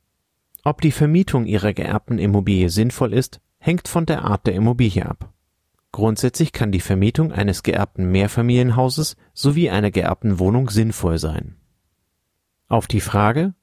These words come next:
ob es sich lohnt, ein geerbtes Einfamilienhaus zu vermieten, statt zu verkaufen, lautet die Antwort meist nein. Denn der Verkauf eines Einfamilienhauses ist in der Regel sinnvoller als die Vermietung. Der Grund?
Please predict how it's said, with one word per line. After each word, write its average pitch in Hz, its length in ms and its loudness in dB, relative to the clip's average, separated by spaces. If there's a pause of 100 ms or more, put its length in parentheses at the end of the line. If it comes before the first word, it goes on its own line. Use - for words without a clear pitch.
ob 110 160 -2
es 104 120 -2
sich - 200 -4
lohnt, 104 400 2 (140)
ein 110 160 2
geerbtes 127 580 0
Einfamilienhaus 98 840 2
zu - 120 0
vermieten, 113 640 0
statt - 260 -2
zu - 120 -2
verkaufen, 104 580 0 (100)
lautet 143 440 0
die 135 100 2
Antwort 98 400 -2
meist 98 400 0 (240)
nein. 90 360 -2 (920)
Denn 117 140 2
der 123 100 2
Verkauf 185 420 0
eines 98 260 0
Einfamilienhauses 131 1000 0
ist - 260 -4
in 110 120 0
der 90 160 2
Regel 92 260 2
sinnvoller 110 640 0
als - 260 -2
die 156 120 0
Vermietung. 160 560 0 (840)
Der 101 200 0
Grund? 127 440 -2